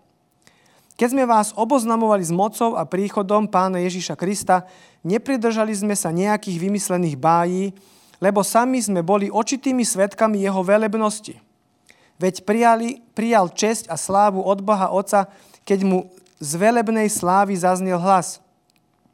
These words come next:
"Toto je môj milovaný syn, v ktorom mám zaľúbenie." Tento hlas sme počuli prichádzať z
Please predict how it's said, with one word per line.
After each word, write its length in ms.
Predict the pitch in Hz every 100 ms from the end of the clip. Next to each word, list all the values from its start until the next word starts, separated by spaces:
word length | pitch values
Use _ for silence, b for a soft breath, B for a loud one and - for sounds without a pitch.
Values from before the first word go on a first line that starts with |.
| _ _
"Toto 240 | 180 214 247
je 80 |
môj 240 | 240 226 208
milovaný 480 | 196 214 208 208 202
syn, 320 | - 208 208 B B B B B
v 40 | _
ktorom 320 | - 196 202
mám 160 | 196 190
zaľúbenie." 800 | 151 165 190 190 190 190 139 117 _ _ _ _ _ _ _ _
Tento 320 | 220 269 254
hlas 240 | 190 208 208
sme 140 | 190
počuli 640 | - 202 - 208 214 214 - _ _
prichádzať 480 | - 220 214 190 170
z 100 | 147